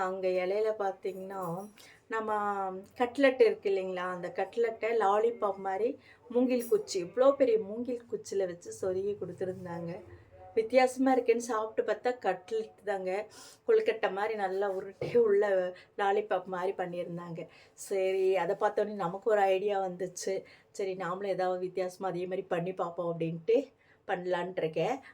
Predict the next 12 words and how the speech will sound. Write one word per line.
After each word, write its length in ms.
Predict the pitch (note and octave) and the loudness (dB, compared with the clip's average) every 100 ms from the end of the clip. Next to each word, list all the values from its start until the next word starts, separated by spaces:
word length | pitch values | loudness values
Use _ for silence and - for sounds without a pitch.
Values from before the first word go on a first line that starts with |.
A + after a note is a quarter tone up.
| - | -4
ஆனா, 760 | E3+ F3 F3+ E3+ E3+ G3+ G3+ | -2 -2 -2 -2 0 0 -2
நான் 340 | F#3 F#3+ G#3 F#3 | -2 0 0 0
உருளைக்கிழங்கு 580 | F#3+ B3 C#4 A#3 G3 F#3 | 0 0 2 0 0 -2
வச்சு 220 | D#3+ - C4 | -4 -2 -2
பண்ணல, 300 | A3 F3+ F3+ - E3 | -2 -2 -4 -6 -6
சரிங்களா? 520 | F#3+ F3 E3+ E3+ G3+ E4 - - - - - - | -4 -4 -6 -6 -4 -4 -6 -14 -20 -20 -20 0
சேப்பங்கிழங்கு, 840 | - A#3 A#3+ - G#3+ F#3+ E3+ D#3 D#3+ - - - | 4 6 6 2 -2 0 0 0 -4 -6 -6 4
சேப்பங்கிழங்கு 680 | A#3+ A#3+ A#3 G#3+ G3 F#3+ F#3+ | 6 6 2 0 -2 -2 -4
வந்து 280 | F#3 A3+ A#3+ | 4 4 4
புளிக்குழம்பு 520 | G#3 G#3 G#3+ G#3+ G#3 G3+ | 2 2 4 2 2 -4
வைக்கிறதுக்காக 540 | F3+ G3 F3+ - F3+ G3 F#3+ | -4 -4 -6 -6 -4 0 -2
எடுத்துட்டு, 340 | - - F#3+ | -4 -6 -4